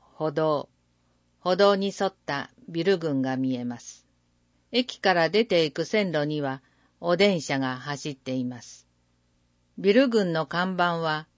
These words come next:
豊橋信用金庫、美容学校。奥に見えるビルの屋上には、ほのくにと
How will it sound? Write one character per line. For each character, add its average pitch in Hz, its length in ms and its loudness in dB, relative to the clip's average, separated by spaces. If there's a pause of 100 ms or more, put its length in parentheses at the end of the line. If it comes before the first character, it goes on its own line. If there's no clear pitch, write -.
(120)
豊 220 400 4
橋 208 180 -6
信 202 340 -4
用 185 280 2
金 165 280 -6
庫、 131 300 -10 (340)
美 165 240 -4
容 202 300 6
学 180 220 -4 (160)
校。 131 240 -10 (960)
奥 240 240 4
に 185 180 0
見 180 200 -2
え 202 120 2
る 170 160 2
ビ 208 160 2
ル 202 140 2
の 160 180 0
屋 202 240 -2
上 196 260 2
に 185 180 -4
は、 143 240 -4 (360)
ほ 220 380 4
の 175 320 0
く 175 340 -4
に 185 320 -4 (240)
と 160 260 -2